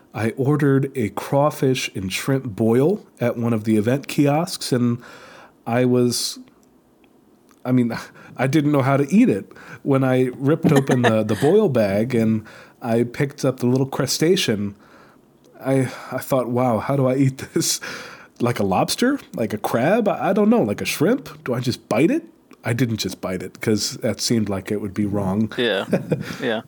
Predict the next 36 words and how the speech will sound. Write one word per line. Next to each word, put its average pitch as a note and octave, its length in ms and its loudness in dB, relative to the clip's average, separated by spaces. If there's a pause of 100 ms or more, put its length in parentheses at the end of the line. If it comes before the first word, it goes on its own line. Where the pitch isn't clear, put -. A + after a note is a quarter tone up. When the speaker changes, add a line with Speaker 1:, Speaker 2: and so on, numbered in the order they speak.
Speaker 1:
But C#3 220 2 (320)
all D3+ 120 2
Speaker 2:
Crack F#3 160 4
Speaker 1:
in D#3 80 2
Speaker 2:
it B2 60 2
Speaker 1:
all, B2+ 140 4
Speaker 2:
open D#3+ 160 0
and A2 160 -2
you A2 80 -2
just, - 400 -8
you A2+ 100 -6
just A2 140 -4
suck A#2+ 220 -2
it C3+ 80 0
out. D#3 300 -2 (280)
Speaker 1:
Yeah, F#3+ 180 0
it D#3 260 -4
was E3 420 0 (120)
a C3+ 100 0
delicious C3 640 0
meal, A2 440 2 (140)
uh, G#2 140 -2
well B2 280 2
seasoned. C3+ 460 2
There A2+ 100 2
was A2 180 0
andouille A#2+ 440 2
sausage, C3 600 0
corn A#2+ 220 0
on A2+ 80 0
the A2+ 60 0
cob, B2 540 0 (280)
and G2 140 -4
potatoes C3 720 2
as - 200 -4
well, A2+ 380 2